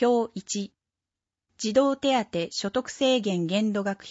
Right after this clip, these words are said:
表。扶養親族等の数、本人限度額の順に読みます。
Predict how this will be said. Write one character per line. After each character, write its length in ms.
表。 320
扶 80
養 240
親 280
族 260
等 240
の 100
数、 440
本 260
人 280
限 240
度 120
額 440
の 120
順 280
に 100
読 100
み 140
ま 160
す。 300